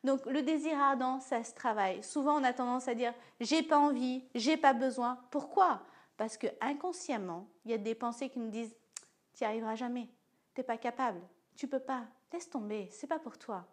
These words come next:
Tu mérites pas. Attends, c'est trop ça. T'as pas besoin de ça. » Ok ? Tout ça, c'est des choses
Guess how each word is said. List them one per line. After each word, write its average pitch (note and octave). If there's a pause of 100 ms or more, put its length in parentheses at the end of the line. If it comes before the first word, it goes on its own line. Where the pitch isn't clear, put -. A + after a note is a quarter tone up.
(200)
Tu -
mérites C4+
pas. F3 (240)
Attends, G3
c'est G#3
trop A#3
ça. - (100)
T'as G#3+
pas C#4
besoin G3
de E3+
ça. » - (520)
Ok ? C4 (460)
Tout D4+
ça, C#4+
c'est C#4+
des A#3+
choses C4